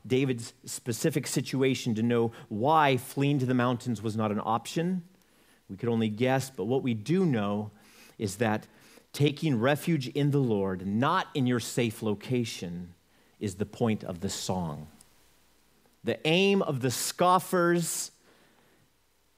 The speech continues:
is for you to give up your faith, not merely to change your location.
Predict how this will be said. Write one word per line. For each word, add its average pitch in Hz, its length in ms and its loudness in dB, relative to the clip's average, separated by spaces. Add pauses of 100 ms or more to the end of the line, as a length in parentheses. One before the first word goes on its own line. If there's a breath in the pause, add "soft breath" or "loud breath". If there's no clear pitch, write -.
(580)
is 107 120 -6
for - 140 -2
you 113 160 4
to 139 60 4
give 123 260 2
up 123 160 0
your 95 100 -4
faith, - 840 -2 (580 soft breath)
not 135 280 0
merely 127 440 2
to 107 120 -14
change 117 420 -4
your 101 120 -4
location. 98 580 -8